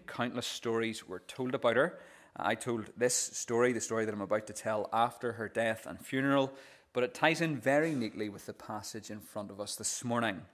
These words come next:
Uh, every legislative session in Parliament begins with a visit from the reigning mon-,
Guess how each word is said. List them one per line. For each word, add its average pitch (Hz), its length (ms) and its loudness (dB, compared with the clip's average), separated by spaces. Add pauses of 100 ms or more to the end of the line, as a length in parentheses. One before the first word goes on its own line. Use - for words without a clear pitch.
(720)
Uh, 95 140 -2
every 151 540 4
legislative 117 640 4
session 117 480 0
in 101 100 -6
Parliament 113 480 0
begins 113 580 -2 (100)
with 110 160 -2
a 107 60 -4
visit 113 420 -2
from 110 180 -4
the 107 80 -2
reigning 107 300 -2
mon-, 127 260 4